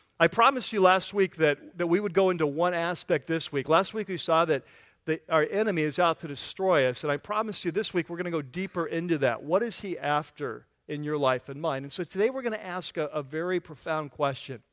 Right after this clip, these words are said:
We ask the question, if Satan had his way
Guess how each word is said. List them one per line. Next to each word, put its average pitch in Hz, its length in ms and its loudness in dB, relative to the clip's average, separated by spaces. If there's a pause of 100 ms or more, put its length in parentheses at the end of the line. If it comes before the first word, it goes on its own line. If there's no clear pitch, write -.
(400)
We 170 60 0
ask 247 200 2
the 185 60 -18
question, 180 540 0 (1500)
if 180 180 8
Satan 254 560 2
had 208 360 0
his 156 360 0
way 147 640 4